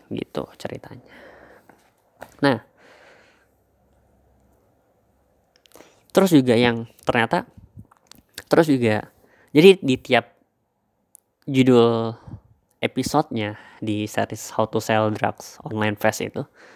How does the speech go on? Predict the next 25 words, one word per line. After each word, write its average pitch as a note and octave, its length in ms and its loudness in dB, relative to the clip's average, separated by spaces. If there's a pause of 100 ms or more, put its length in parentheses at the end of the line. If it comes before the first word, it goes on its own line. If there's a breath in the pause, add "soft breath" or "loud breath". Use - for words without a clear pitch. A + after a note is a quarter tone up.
(1600 soft breath)
judulnya D3 400 6
tuh, G#3+ 260 -2 (400)
eh, B2 240 0
emang B2 240 -6
eye A#2+ 160 0
catching A#2 320 0
banget C3 320 -2
sih. - 60 -6
Emang G#2 400 -10 (640)
kayak A2+ 260 0
misalnya A2 320 -4
ada, G#2+ 320 -4 (800 loud breath)
eh, A#2 460 -4 (340)
ba-, - 200 2
episode D#3 280 2
pertamanya D3+ 480 2
ya F#3+ 160 -4
udah, A2+ 280 -4 (520)
"Wah, C3+ 160 -8
apa B2+ 220 -2
nih?" B2+ 320 -8
gitu. - 180 -20 (520)
Judulnya A#2 480 0 (640 soft breath)
Nerd B2+ 300 -2 (760)
Today, C3 720 -2